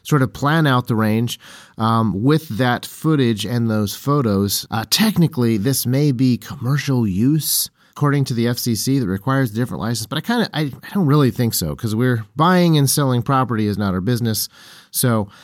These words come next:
taking the drone for a nice fly, uh, over a piece of open property, uh, sounds far more recreational to me than anything that would require a special license. But there you go.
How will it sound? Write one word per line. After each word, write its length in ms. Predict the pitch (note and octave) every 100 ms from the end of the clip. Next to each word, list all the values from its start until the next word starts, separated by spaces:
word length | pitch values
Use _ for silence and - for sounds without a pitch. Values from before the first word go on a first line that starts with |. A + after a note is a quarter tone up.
| - - _ _ -
taking 420 | F#3+ F#3 F3 C3+
the 80 | A#2
drone 600 | G#2 C3+ D#3 D3 C3 A2
for 200 | - A#2+
a 80 |
nice 360 | A#2 B2 A#2 -
fly, 760 | - B2+ C3 B2+ A2 G2+ G#2 -
uh, 140 | A2
over 300 | - C3+ A#2+
a 80 | A2
piece 320 | A2 D3+ C3
of 100 | A#2+ -
open 360 | B2 A#2 G#2+
property, 640 | G2+ A#2+ A#2 G#2+ F#2+ F#2+ -
uh, 280 | G#2 G2 F#2+
sounds 420 | - D3 C#3 G2+ -
far 340 | - F#3+ F#3+
more 160 | C3+ A2
recreational 720 | A#2+ A#2 A2 A2+ G#2 G2+ F2+
to 120 | G#2
me 200 | E2+ D#2
than 140 | G2+
anything 360 | B2+ C#3+ C3+ A#2
that 100 | G2
would 140 | F#2+
require 360 | F#2+ - G2 D#2
a 60 |
special 380 | - - G2 F2
license. 400 | D2+ D2+ - -
But 140 | - -
there 100 | E2+
you 80 |
go. 240 | B1 G1+